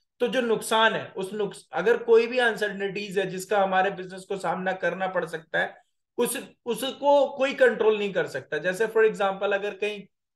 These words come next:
flood आ जाए या भूकंप आ जाए,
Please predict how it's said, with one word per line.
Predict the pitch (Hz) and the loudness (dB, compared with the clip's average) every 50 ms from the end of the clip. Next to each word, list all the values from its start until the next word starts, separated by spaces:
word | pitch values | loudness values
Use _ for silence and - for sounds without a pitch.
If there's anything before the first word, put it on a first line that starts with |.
| _ _ - | _ _ 2
flood | - 214 214 214 214 | 4 6 6 8 8
आ | 202 185 160 | 6 6 4
जाए | 147 170 160 175 180 - _ _ _ _ - | 4 0 -2 -2 -6 -10 _ _ _ _ -4
या | 160 190 196 196 196 185 - - 156 | 2 4 4 4 4 2 0 -4 -6
भूकंप | 180 190 180 202 220 220 190 208 | -6 -2 0 0 0 0 2 0
आ | 190 180 | 0 0
जाए, | 160 170 175 185 190 190 - | 0 -2 -4 -4 -4 -6 -8